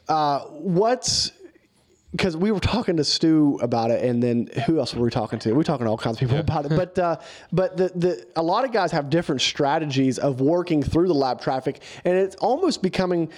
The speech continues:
Speaker 1: to where that has to be a part of your race strategy, um, is to be able to work through the slower traffic, um,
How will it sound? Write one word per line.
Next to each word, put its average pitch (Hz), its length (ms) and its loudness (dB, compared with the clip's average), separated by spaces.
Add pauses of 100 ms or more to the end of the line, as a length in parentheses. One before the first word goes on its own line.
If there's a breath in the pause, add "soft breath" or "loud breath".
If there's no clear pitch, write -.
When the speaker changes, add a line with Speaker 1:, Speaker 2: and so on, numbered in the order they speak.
(180 loud breath)
Speaker 1:
to 185 100 0
where 175 240 2
that 170 380 -2
has 175 360 -2
to 170 80 -4
be 160 140 4
a 120 60 0
part 165 260 0
of 135 100 -4
your 139 160 0
race 151 340 2
strategy, 139 840 2 (360 loud breath)
um, 139 400 0
is 165 220 0
to - 80 0
be 170 140 4
able 160 140 2
to 160 40 4
work 170 380 0
through 180 580 2 (200 loud breath)
the 151 100 0
slower 156 400 2
traffic, 160 720 -2
um, 123 460 -2